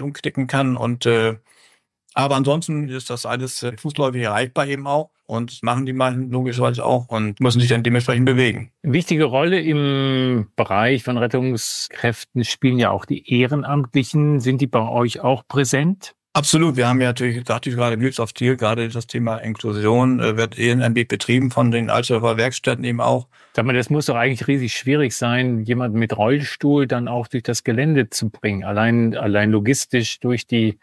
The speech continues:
Speaker 1: Genau, da haben wir Hilfen
Speaker 2: durch
Speaker 1: eben
Speaker 2: den
Speaker 1: und
Speaker 2: Matsch.
Speaker 1: wir haben, wir haben unseren Fanclub, zum Beispiel Full Metal Army, die helfen dabei. Wir haben einen, es gibt einen Heavy Metal Verein, der heißt Metality e V,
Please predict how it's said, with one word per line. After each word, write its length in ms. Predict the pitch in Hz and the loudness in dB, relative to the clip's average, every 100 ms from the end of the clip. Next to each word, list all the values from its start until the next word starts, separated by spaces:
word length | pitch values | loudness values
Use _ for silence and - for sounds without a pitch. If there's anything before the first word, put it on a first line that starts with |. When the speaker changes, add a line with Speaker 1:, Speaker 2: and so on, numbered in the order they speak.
| - | 0
Speaker 1:
Genau, 240 | 151 120 | 2 2
da 160 | 107 123 | 0 0
haben 100 | 147 | 2
wir 300 | 139 131 - 135 | 2 0 -4 -2
Hilfen 400 | 135 175 175 165 | 0 2 0 0
Speaker 2:
durch 100 | 160 | 2
Speaker 1:
eben 180 | 156 151 | 0 0
Speaker 2:
den 80 | 107 | 0
Speaker 1:
und 140 | 123 | 0
Speaker 2:
Matsch. 80 | 127 | 0
Speaker 1:
wir 80 | 123 | 0
haben, 300 | 135 123 - | 0 -4 -4
wir 80 | 131 | 0
haben 80 | 131 | 2
unseren 220 | 123 120 | 2 0
Fanclub, 300 | 135 170 160 | 0 0 0
zum 60 | 143 | 0
Beispiel 280 | 143 127 | 0 -2
Full 120 | 123 135 | -4 -2
Metal 160 | 113 | 0
Army, 280 | 113 139 143 | 0 0 0
die 100 | 131 | 0
helfen 220 | 135 127 | 0 0
dabei. 280 | 127 120 120 | 0 2 0
Wir 120 | 113 | 0
haben 180 | 120 110 | -2 -4
einen, 300 | 113 113 110 | -8 -8 -8
es 100 | 107 | -10
gibt 180 | 120 120 | -8 -4
einen 200 | 110 107 | -4 -2
Heavy 180 | 110 110 | -4 0
Metal 280 | 113 123 120 - - - _ | 0 0 -4 -12 -20 -20 _
Verein, 420 | 123 117 120 107 | 0 2 2 0
der 120 | - | -2
heißt 160 | 110 107 | -2 0
Metality 480 | 110 - 131 139 131 | -2 0 0 0 -2
e 120 | 110 127 | -2 -2
V, 460 | - 120 120 123 | -2 0 0 -2